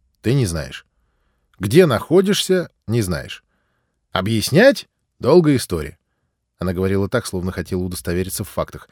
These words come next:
"Но зато ты серьёзно влип, так?" "Ещё как", подтвердил я и подумал, как бы ей получше объяснить, что я действительно по-крупному влип.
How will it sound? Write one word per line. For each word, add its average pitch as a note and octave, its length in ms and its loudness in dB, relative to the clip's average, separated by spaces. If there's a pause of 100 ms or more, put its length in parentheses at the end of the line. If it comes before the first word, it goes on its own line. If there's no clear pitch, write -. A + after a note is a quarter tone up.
(380)
"Но G#2+ 140 -2
зато A#2 300 0
ты E3 260 2 (400)
серьёзно B2+ 520 2
влип, G#2+ 260 0 (280)
так?" A3+ 280 2 (1080)
"Ещё D#2+ 500 -8
как", - 480 -8 (420)
подтвердил E2+ 600 -4
я G2 180 0
и F#2+ 40 0
подумал, F2+ 460 -4 (680)
как G2 180 -10
бы G2+ 120 -6
ей G2+ 80 -4
получше G#2+ 480 -4
объяснить, G2 440 -4
что - 200 -8
я F#2+ 200 -4 (720)
действительно A#2 760 0
по-крупному G#2+ 600 -4
влип. F#2 320 -4